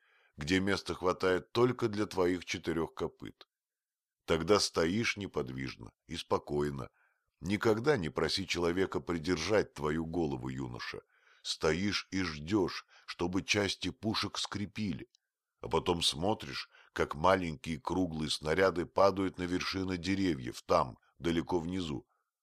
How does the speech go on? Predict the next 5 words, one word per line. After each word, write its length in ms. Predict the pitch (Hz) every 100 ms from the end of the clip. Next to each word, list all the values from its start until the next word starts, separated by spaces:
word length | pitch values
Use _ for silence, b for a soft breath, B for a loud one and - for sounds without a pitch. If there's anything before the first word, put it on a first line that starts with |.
| _ _ _ _ _ _ _
А 100 | -
ты 120 | - 82
никогда 480 | 82 82 78 107
не 120 | 147 165
спотыкаешься? — 1080 | - 180 180 - 160 82 64 - - 60